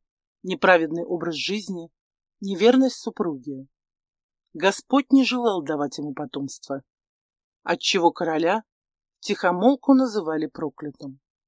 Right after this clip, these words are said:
Некоторые из тех, кто называл его таким образом, полагали, что проклятие наложила женитьба на испанской инфанте. Другие же, наоборот, полагали, что оно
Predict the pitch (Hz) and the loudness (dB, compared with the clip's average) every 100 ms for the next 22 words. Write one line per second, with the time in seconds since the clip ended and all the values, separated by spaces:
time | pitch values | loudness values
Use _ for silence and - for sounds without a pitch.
0 | _ _ _ _ _ _ _ _ _ _ | _ _ _ _ _ _ _ _ _ _
1 | _ 190 240 277 285 269 269 - - 208 | _ 4 4 4 4 2 2 -4 0 0
2 | - - 190 170 185 175 170 151 160 151 | 0 -6 -8 -6 0 2 2 0 -4 -4
3 | 160 180 233 226 214 214 - _ _ _ | -2 -2 0 -2 -2 -10 -14 _ _ _
4 | _ _ _ 185 196 185 208 202 - 185 | _ _ _ 4 4 4 2 0 -2 -6
5 | 156 165 - 180 208 233 240 220 - _ | -2 -2 -2 -4 -4 -2 -2 -4 -8 _
6 | _ _ _ 185 185 196 277 294 269 262 | _ _ _ 2 2 4 0 -2 -2 0
7 | 226 196 170 196 190 185 - 165 156 - | 0 0 -6 -6 -6 -8 -4 -4 -6 -10
8 | 156 160 - 143 143 - 143 147 _ _ | -10 -10 -8 -8 -8 -12 -12 -12 _ _
9 | _ _ _ _ _ _ _ _ - 165 | _ _ _ _ _ _ _ _ -8 -8
10 | 156 220 254 277 269 254 262 226 151 - | -2 -2 2 2 2 4 4 4 -2 -10
11 | _ _ _ _ _ _ _ _ _ _ | _ _ _ _ _ _ _ _ _ _
12 | _ 202 180 170 185 175 - - 165 160 | _ 4 4 6 4 4 -2 -2 0 0
13 | 175 247 | 0 0